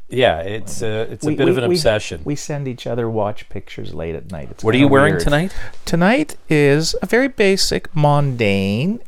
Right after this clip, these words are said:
Speaker 2: This is a Swiss watch based on the design of the Swiss clocks at the Swiss railway stations.
Speaker 1: Now that's cool.
Speaker 2: It is cool.
Speaker 1: And is that thirty-eight millimeter?
Speaker 2: No, no, this is thirty-six. I'm sorry, it's a
Speaker 1: Little
Speaker 2: bit small.
Speaker 1: small.
Speaker 2: It's a bit small.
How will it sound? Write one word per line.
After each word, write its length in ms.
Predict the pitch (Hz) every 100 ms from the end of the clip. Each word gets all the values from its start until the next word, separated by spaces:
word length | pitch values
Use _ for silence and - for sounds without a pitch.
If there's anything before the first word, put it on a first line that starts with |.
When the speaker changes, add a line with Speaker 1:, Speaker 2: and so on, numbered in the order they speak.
| -
Speaker 2:
This 180 | 127 -
is 140 | 143
a 140 | 135 117
Swiss 640 | - - 143 143 - -
watch 400 | 95 90 120 - 143
based 400 | 139 156 - -
on 320 | - 127 127 123
the 60 |
design 600 | 120 117 120 123 127 131 - - - -
of 160 | 117
the 140 | 113 117
Swiss 560 | - - 127 135 - -
clocks 640 | - 131 117 135 - -
at 120 | 120
the 60 | -
Swiss 460 | - 123 120 - 175
railway 320 | 220 120 73
stations. 640 | - - - - - -
Speaker 1:
Now 120 | 107
that's 300 | 107 160 -
cool. 360 | - 160 135 - -
Speaker 2:
It 160 | 139 170
is 160 | 240
cool. 300 | - 120 98 107
Speaker 1:
And 100 | 107
is 100 | 98
that 220 | 110 104
thirty-eight 600 | - 113 110 101 113 -
millimeter? 500 | 123 123 131 160 160 -
Speaker 2:
No, 260 | 117 131
no, 260 | 131 123 120
this 200 | 104 -
is 100 | 147
thirty-six. 800 | - 123 117 - 120 113 - -
I'm 140 | - 110
sorry, 440 | - 95 87 123
it's 120 | -
a 40 | 107
Speaker 1:
Little 140 | 113
Speaker 2:
bit 40 | 101
small. 400 | - 113 117 120
Speaker 1:
small. 60 |
Speaker 2:
It's 140 | - -
a 40 |
bit 220 | 107 120
small. 640 | - 165 151 131 135 196